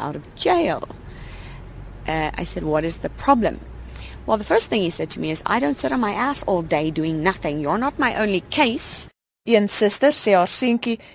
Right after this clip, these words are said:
Speaker 2: het vroeër vir sy oupa en stiefouma, die man se ouers,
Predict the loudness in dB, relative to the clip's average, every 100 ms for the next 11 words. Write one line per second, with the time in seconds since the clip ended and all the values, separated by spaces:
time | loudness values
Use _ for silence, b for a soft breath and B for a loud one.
0 | -2 0 0 2 4 4 0 2 2 6
1 | 4 4 2 2 0 0 0 -2 2 6
2 | 6 6 4 2 b b b 0 6 6
3 | 6 4 4 6 8 6 0